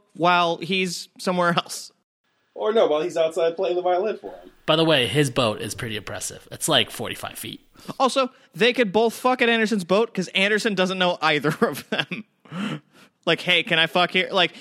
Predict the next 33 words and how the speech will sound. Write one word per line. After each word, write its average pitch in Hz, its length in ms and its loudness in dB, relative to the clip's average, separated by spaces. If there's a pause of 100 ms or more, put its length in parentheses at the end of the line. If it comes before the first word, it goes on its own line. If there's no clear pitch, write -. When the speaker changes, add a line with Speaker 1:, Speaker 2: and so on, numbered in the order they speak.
(120)
Speaker 1:
even 262 280 2
if 240 80 0
he 254 100 0
catches 226 440 -2
them 208 180 -2
fucking 208 360 -2
on 196 120 -2
his 170 100 -4
boat, 165 280 0
it's 185 100 -6
just 170 120 -8
like, 170 160 0
"Hey, 165 180 0
these 135 180 -6
two 170 160 -2
weirdos 151 340 -2
are 104 40 -10
fucking 160 280 -4
on 147 60 -2
my 135 100 0
boat." 156 280 0
Speaker 3:
Uh, 160 460 6
I 190 180 -2
think 214 200 -4
one 113 300 0
is 110 120 -6
fifteen. 104 800 -6
I 127 100 -10
think 120 200 -8
he 113 80 -6
would 104 180 -10
recognize 101 480 -8
that. 95 300 -14